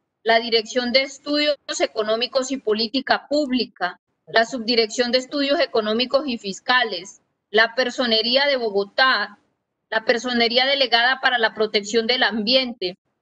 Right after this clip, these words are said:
Asuntos Agrarios y Rurales, el Ministerio de Ambiente y Desarrollo Sostenible, el Instituto de Estudios Ambientales de la Universidad Nacional de Colombia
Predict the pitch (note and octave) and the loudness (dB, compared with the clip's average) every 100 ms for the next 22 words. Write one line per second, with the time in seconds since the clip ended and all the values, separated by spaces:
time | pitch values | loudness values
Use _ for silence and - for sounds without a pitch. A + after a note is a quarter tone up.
0 | _ - A3+ A3+ C4+ C4+ D4 C#4+ - A3 | _ -4 -4 -2 -2 0 0 -2 0 0
1 | A3 A#3 B3 C#4 C#4 _ _ _ _ B3+ | 4 2 2 -4 -8 _ _ _ _ -4
2 | G3+ G#3+ A#3 B3+ A3 F#3 - - A#3 A#3 | -2 0 2 2 0 -6 -12 -4 0 0
3 | A3+ A3+ B3+ C4 C#4 B3 A3 A#3+ A#3 C#4 | 0 0 0 2 0 -2 -2 -2 -4 -2
4 | B3+ B3 B3+ A#3+ G#3 G#3+ A3 B3 B3+ C4+ | -2 -2 -2 -4 0 -2 0 -2 -2 -4
5 | B3+ - - G3+ A#3 C#4 G3+ F#3 G3+ - | -4 -6 -4 0 0 0 -2 -6 -8 -12
6 | _ _ _ _ _ - A#3+ B3+ C4 B3+ | _ _ _ _ _ -4 -2 0 -2 -2
7 | C4+ C4+ D4+ - C4 B3+ C#4 C#4 A#3+ A3+ | 0 2 2 0 -2 -2 0 -2 -2 0
8 | - E4+ C4+ B3+ A#3 G#3+ G#3 A3+ A3 C4 | 2 2 0 -2 -2 -2 0 0 0 -2
9 | C4 A3 G#3 B3 - A3+ A3 C4+ D4+ D4+ | -2 0 0 -2 -2 0 2 2 0 0
10 | D#4 E4 | 0 -2